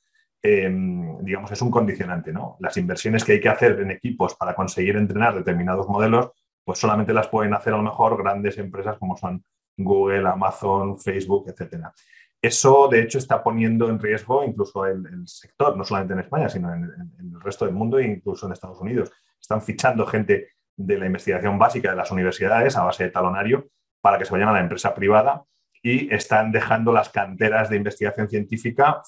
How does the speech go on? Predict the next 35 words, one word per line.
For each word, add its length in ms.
faltas 440
de, 240
de, 180
de, 460
de 340
modelos, 640
eh, 140
senior, 640
eh, 220
que 100
orienten 380
la, 300
los, 200
a 100
las 140
nuevas 220
generaciones 520
de 60
investigadores, 640
¿no? 240
Y, 480
y 320
entonces 220
están 200
vaciando 360
los 100
departamentos 600
de, 200
de, 340
de 120
matemáticas, 640
de 80
física 640
y 60
de, 440